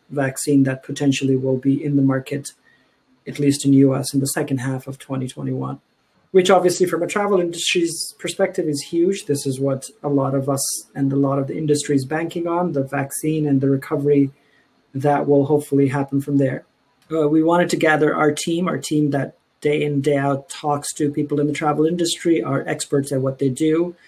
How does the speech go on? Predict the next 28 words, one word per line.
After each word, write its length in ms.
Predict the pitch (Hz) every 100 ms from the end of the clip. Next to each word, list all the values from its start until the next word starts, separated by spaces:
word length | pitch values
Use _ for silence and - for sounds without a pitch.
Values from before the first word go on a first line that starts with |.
| - - _
the 100 | -
Skift 260 | 135 - 139
editorial 580 | - 135 147 147 147 147
and 140 | 135
the 60 | 131
research 420 | 147 143 151 135
team 320 | - 160 160
that, 280 | 143 131 135 -
that 380 | 175 131 131
you 100 | 131
see 240 | 131 - 139
on 200 | 139 143
here. 400 | 135 165 175 175 - - - _ _
Uh, 40 |
I'm 240 | 143 139 135
just 180 | 135 -
gonna 160 | 135
go 340 | 131 135 127 131 _ _
clockwise 760 | - 160 151 139 156 143 135 -
from 180 | - 147
my 180 | 147 151
screen. 440 | 151 - 165 156
Cam, 360 | 151 156 151 151
who 140 | 143
covers 420 | 143 147 135 135 131
hospitality 760 | 135 131 139 - 165 156 156
for 300 | 151 165 156
us, 340 | 160 156 -